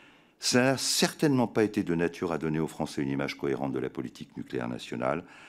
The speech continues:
à un moment où la construction de l'E P R accumulait des retards et où on pourcevait les prémices d'une prise de conscience mondiale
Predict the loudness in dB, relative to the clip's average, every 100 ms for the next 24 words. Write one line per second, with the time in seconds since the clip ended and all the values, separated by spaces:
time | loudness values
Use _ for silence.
0 | -10 -2 2 4 6 6 4 -2 -4 -6
1 | -4 -2 0 0 0 0 0 -6 -6 -4
2 | -2 -2 -4 -4 -2 -2 -2 -8 -20 -8
3 | -6 -4 -6 0 0 2 -2 2 2 2
4 | -4 -14 -10 -2 0 0 0 -4 -4 -6
5 | -4 -4 -6 -6 -8 -6 -6 0 0 0